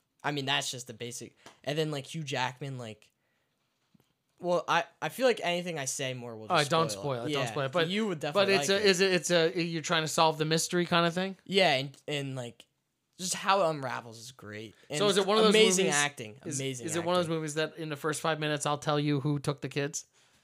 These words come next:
Speaker 1: Well, mm, no, 'cause I don't think you'll meet, I don't think you meet them.
Speaker 2: Oh,
Speaker 1: So,
Speaker 2: okay.
Speaker 1: <laughs> yeah.
Speaker 2: Connor gets mad 'cause I usually solve a lot of these
Speaker 1: Well, no,
Speaker 2: movies.
Speaker 1: it's de-, yeah, it's someone you see, so you might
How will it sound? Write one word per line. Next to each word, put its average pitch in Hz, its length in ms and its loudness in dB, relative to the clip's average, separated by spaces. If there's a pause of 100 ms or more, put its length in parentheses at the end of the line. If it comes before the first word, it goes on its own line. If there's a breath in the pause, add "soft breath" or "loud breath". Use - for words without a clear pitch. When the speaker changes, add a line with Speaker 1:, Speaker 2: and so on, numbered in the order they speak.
(920 soft breath)
Speaker 1:
Well, 160 360 2 (160)
mm, 220 380 -4 (240)
no, 165 280 -4
'cause 131 160 -10
I 135 80 -6
don't 147 120 -8
think 156 160 -10
you'll 123 100 -12
meet, 127 200 -14 (140)
I 127 100 -8
don't 143 120 -8
think 139 160 -14
you 107 60 -14
meet 107 220 -16
them. - 120 -14
Speaker 2:
Oh, 139 360 4
Speaker 1:
So, 113 140 -4
Speaker 2:
okay. 185 280 4
Speaker 1:
<laughs> - 20 8
yeah. 170 200 4 (520 loud breath)
Speaker 2:
Connor 214 280 6
gets 190 240 2
mad 170 280 8
'cause 135 140 -4
I 147 100 6
usually 147 300 -4
solve 143 400 2
a 139 40 -2
lot 139 200 0
of 135 80 -4
these 135 60 0
Speaker 1:
Well, 269 120 10
no, 247 200 6
Speaker 2:
movies. 180 140 0 (120)
Speaker 1:
it's 185 200 0
de-, 214 240 4
yeah, 175 220 2
it's - 140 -6
someone 180 280 -2
you 127 60 -8
see, 107 360 -10
so 120 220 -10
you 113 300 -14
might 101 240 -16